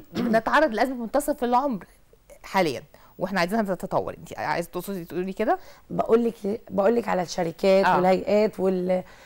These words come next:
Speaker 2: يعني إذ-، إذا لم، يعني لازم إن إحنا نعتبرها
Speaker 1: مم.
Speaker 2: أزمة منتصف، يعني معنى إن هي تبقى فترة عابرة، فاهماني؟
Speaker 1: مم، مم.
Speaker 2: في حياتنا. <laughs>
Speaker 1: مم،
Speaker 2: فبس.
Speaker 1: تمام. طيب، ع-، الثورة الصناعية الرابعة آثارها الاقتصادية، يعني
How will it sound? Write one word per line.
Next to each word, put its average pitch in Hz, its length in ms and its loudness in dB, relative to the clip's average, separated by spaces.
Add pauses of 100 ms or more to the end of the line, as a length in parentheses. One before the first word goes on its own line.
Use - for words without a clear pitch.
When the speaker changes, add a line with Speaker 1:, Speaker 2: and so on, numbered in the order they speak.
(120)
Speaker 2:
يعني 190 280 2
إذ-، 208 400 0
إذا 240 160 6
لم، 226 240 6
يعني 190 400 4
لازم 220 460 4
إن 214 120 4
إحنا 220 240 2
نعتبرها 202 640 2
Speaker 1:
مم. 190 60 4
Speaker 2:
أزمة 208 320 0
منتصف، 208 320 -4
يعني 190 300 2
معنى 214 300 2
إن 220 60 4
هي 226 180 4
تبقى 208 280 0
فترة 240 320 2
عابرة، 190 500 0
فاهماني؟ 190 380 0
Speaker 1:
مم، 240 160 -2
مم. 170 240 -14
Speaker 2:
في 190 100 -6
حياتنا. 175 460 0
<laughs> - 280 -10
Speaker 1:
مم، 233 180 4
Speaker 2:
فبس. - 180 -2
Speaker 1:
تمام. 170 320 -2 (520)
طيب، 190 140 2 (140)
ع-، 175 220 0 (120)
الثورة 277 300 2
الصناعية 262 380 -4
الرابعة 277 480 -2
آثارها 247 340 -2
الاقتصادية، 160 580 -10
يعني 147 420 -10